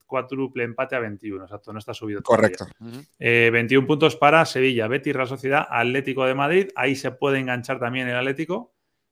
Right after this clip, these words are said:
Speaker 1: eh, si gana mañana, que tiene que ganar.
Speaker 2: Tenían una
Speaker 1: Eh,
Speaker 2: liga pareja, ¿no? Era una liga pareja
Speaker 1: ahí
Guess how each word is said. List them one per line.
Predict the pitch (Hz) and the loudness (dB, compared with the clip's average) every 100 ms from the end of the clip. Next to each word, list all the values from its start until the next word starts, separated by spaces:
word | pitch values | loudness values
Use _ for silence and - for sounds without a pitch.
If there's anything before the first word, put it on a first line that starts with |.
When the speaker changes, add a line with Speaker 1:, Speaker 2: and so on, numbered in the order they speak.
| _ | _
Speaker 1:
eh, | 117 113 113 110 110 110 110 110 107 110 107 104 | -6 -2 -2 -2 -2 -2 -2 -2 -4 -6 -10 -10
si | - 113 | -8 -6
gana | 120 | -4
mañana, | 113 139 160 104 _ | -4 -4 -4 -8 _
que | 107 | -20
tiene | 107 101 | -20 -20
que | |
ganar. | 95 - _ _ | -20 -20 _ _
Speaker 2:
Tenían | 127 131 139 | 2 4 6
una | 147 | 8
Speaker 1:
Eh, | |
Speaker 2:
liga | 147 147 | 8 8
pareja, | 151 175 147 135 | 8 8 8 4
¿no? | 170 226 - | 2 0 0
Era | 131 | 2
una | 165 170 | 4 6
liga | 175 | 6
pareja | 156 156 | 8 6
Speaker 1:
ahí | 156 | 6